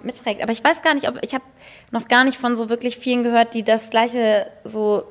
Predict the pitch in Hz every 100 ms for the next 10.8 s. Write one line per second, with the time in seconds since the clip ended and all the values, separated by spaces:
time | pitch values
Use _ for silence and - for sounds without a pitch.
0 | - 202 190 208 - 190 185 190 190 180
1 | 190 185 196 202 190 - 190 202 - 196
2 | 196 - 208 214 202 202 - 196 220 233
3 | 202 196 196 202 220 214 214 214 208 202
4 | 190 240 262 - - - - - 196 208
5 | - 254 262 - 202 220 240 240 233 -
6 | _ 196 202 233 220 214 - 262 254 277
7 | 294 - - _ - 214 214 202 190 214
8 | 233 196 214 - 240 240 226 214 220 226
9 | 202 202 202 233 254 214 208 214 208 190
10 | 196 185 185 214 240 269 285 311